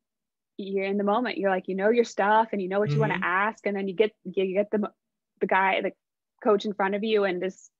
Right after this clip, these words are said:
Speaker 1: something else comes out of your mouth. And you're like, "What was that?" So,
Speaker 2: Yeah.
Speaker 1: I, I mean, it's just kind of a combination of a lot of things in, in the moment that sometimes, yeah,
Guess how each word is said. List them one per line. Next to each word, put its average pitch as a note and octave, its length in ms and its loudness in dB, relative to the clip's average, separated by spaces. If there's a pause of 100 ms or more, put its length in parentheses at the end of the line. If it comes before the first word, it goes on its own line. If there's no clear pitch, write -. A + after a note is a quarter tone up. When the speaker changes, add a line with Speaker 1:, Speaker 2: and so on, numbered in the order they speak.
Speaker 1:
something G3 240 0
else F#3+ 200 2
comes G3 200 -4
out F3+ 120 4
of E3+ 60 -4
your E3+ 120 -2
mouth. F3+ 380 2
And F#3+ 80 -6
you're G3 100 -2
like, G3+ 260 -2 (540)
"What E4+ 140 2
was B4 260 2
that?" F#3+ 340 -6 (680)
So, A#3 320 2
Speaker 2:
Yeah. A3+ 220 -2
Speaker 1:
I, A3 220 -4
I A3 140 -4
mean, A3 260 -8
it's - 200 -14
just A#3 220 -4
kind B3 220 -4
of A3 180 2 (320)
a G3+ 40 -12
combination A3 680 -4
of G3+ 80 -6
a G3+ 60 -4
lot F#3+ 240 0
of G#3+ 100 -10
things G3+ 380 -6
in, F3+ 340 -8
in F#3 160 -8
the F3+ 80 -6
moment F#3 540 -6
that E3 200 -4 (100)
sometimes, F3+ 720 -6 (880)
yeah, G3 280 0